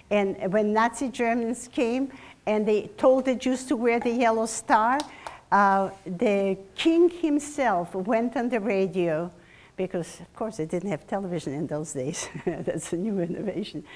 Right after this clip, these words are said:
and he said, "We do not differentiate in our country between Jews and Danes. We are all the same people. If the Jews have to wear a yellow star,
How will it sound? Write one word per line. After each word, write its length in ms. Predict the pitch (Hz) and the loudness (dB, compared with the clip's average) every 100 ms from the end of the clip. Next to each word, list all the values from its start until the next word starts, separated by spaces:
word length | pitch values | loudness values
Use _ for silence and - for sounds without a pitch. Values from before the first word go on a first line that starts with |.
| - - - - | -18 -16 -16 -6
and 320 | 226 220 233 | 0 2 2
he 240 | 294 240 240 | 0 -2 -4
said, 480 | 240 - 240 220 214 - - - | -4 -2 2 2 -2 -12 -20 -10
"We 240 | 190 254 277 | -2 0 0
do 180 | 247 | 0
not 300 | 233 233 254 | 0 0 0
differentiate 760 | 240 220 233 208 220 - 202 208 | -2 -4 -4 -4 -4 -4 -4 -2
in 140 | 190 | -2
our 240 | 170 196 214 | 0 -2 -4
country 600 | - 208 202 - 147 160 - - | -8 -8 -8 -8 -8 -8 -14 -8
between 420 | 190 190 196 196 | -6 -4 0 -2
Jews 340 | 202 226 226 190 | -2 -4 -4 -4
and 200 | 202 185 | -4 -2
Danes. 460 | 202 175 160 - | 0 0 -4 -8
We 160 | 165 202 | -4 0
are 220 | 196 185 | 2 0
all 280 | 220 226 247 | 2 2 2
the 140 | 262 254 | 0 -4
same 360 | - 233 240 | -2 0 -2
people. 540 | 247 269 220 160 147 - - - | -2 -4 -2 -2 -4 -6 -18 -10
If 200 | 208 202 | -4 -2
the 120 | 208 | -2
Jews 260 | 208 254 262 | -2 -2 -2
have 200 | 254 240 | -4 -4
to 120 | - 226 | -4 -2
wear 220 | 247 226 | 0 0
a 40 | |
yellow 320 | 233 214 208 | 0 0 -2
star, 540 | 214 - 220 202 226 | -6 -6 -4 -2 -4